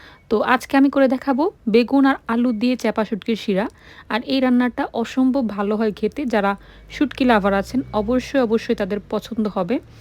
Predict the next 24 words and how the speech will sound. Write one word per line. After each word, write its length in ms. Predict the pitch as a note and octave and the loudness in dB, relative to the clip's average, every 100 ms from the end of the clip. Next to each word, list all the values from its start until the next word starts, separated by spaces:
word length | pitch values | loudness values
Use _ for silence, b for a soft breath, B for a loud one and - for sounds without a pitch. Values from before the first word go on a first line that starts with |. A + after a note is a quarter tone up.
| B B - | B B -6
খুবই 260 | C#4 C4 C4 | 0 4 4
ভালো 220 | A#3 A3 | 4 4
লাগে 240 | A3 G#3+ A#3 | 2 2 2
রেসিপিটি 440 | G#3+ G#3 A3 G#3+ | 2 0 -2 0
আমার। 240 | G3+ A3 F4 B B B - | 0 0 -2 B B B -2
তো 60 | A3+ | 2
চলুন 280 | C4 C4 B3+ | 4 4 4
বন্ধুরা, 340 | C4+ C4+ D#4 F#4+ | 4 2 0 0
কথা 240 | A3+ - A3+ | -2 0 0
না 140 | G3+ F#3+ | 0 0
বাড়িয়ে 280 | G3+ A3 A3 | 0 0 0
আমরা 120 | D#4 | 2
মূল 180 | A#3+ F#3+ | 2 2
রেসিপিতে 360 | G3 G3+ G#3 G#3 | -2 -4 -2 -2
চলে 260 | G#3 F3+ | 0 -2
যাই। 180 | E3+ E3+ B B B | -2 -4 B B B
দেখে 200 | A3+ A#3+ C#4 | 2 4 4
নিই 120 | D4+ | 4
রেসিপিটি 320 | C4+ B3+ B3 | 2 0 -2
তৈরি 180 | B3 A#3 | 0 0
করতে 180 | A#3+ A3+ E4+ | 0 -2 -2
কী 120 | B3 | 0
কী 120 | G#3+ | 0
লাগছে। 420 | F3 E3 - - | -2 -4 -8 -12